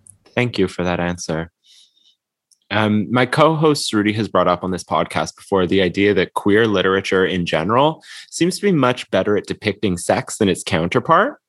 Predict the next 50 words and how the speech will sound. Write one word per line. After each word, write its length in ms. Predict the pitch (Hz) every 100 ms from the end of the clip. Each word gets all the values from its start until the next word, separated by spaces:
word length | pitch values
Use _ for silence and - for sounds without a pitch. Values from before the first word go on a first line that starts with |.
| - - - -
Uh, 340 | 117 107 101
and 220 | 107 101
when 220 | 104 101 101
we're 160 | 101
talking 420 | - 90 - 92
sensory 500 | 87 95 85 - 87
experiences, 1040 | 82 - 131 123 120 117 123 113 113 101 -
Rainbow 380 | 98 104 123 117
Milk 280 | 95 92 -
sex 320 | - 87 -
scenes 260 | 80 78 76
are 120 | 78
so 320 | - 90 95
honest 440 | 76 82 82 80
and 160 | 90 80
bare 280 | 82 85 82
and 200 | 82 80
real. 380 | 85 80 73 - - - -
I 120 | 95
think 400 | - 104 98 - _
that's 260 | 98 90 101
what 160 | -
makes 220 | 85 80
them 100 | 92
so 180 | 85 90
memorable 640 | 85 80 92 95 107 110
and 300 | 87 95 87
genuinely 640 | - 95 139 147 147 139 127
some 280 | - 110 139
of 120 | 151
the 80 | 135
sexiest 540 | - 117 - 95 85
I've 140 | 87 -
come 180 | 90
across 400 | 82 - 85 85
in 40 | 85
my 100 | 76
history 420 | 82 82 87 76
of 100 | 73
reading. 520 | 80 87 78 - 92 - - - - - 92 -
Do 100 | 107
you 220 | 131 165
agree 320 | 139 117 110
with 160 | 113 120
this 180 | 113
assessment 420 | 113 110 107 113 107
of 140 | -
queer 240 | - 107
literature? 720 | 101 104 110 127 - 156 170 -
And 460 | 110 113 113 110